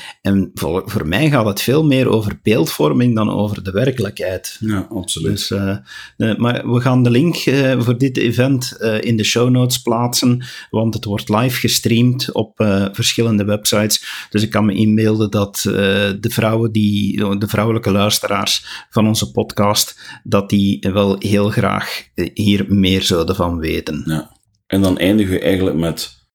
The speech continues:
Speaker 2: quasi historisch nieuws, vind ik dan toch,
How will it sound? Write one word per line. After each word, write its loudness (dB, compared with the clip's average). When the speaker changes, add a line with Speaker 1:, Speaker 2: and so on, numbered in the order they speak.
Speaker 2:
quasi -2
historisch 0
nieuws, 0
vind 0
ik -2
dan 2
toch, -4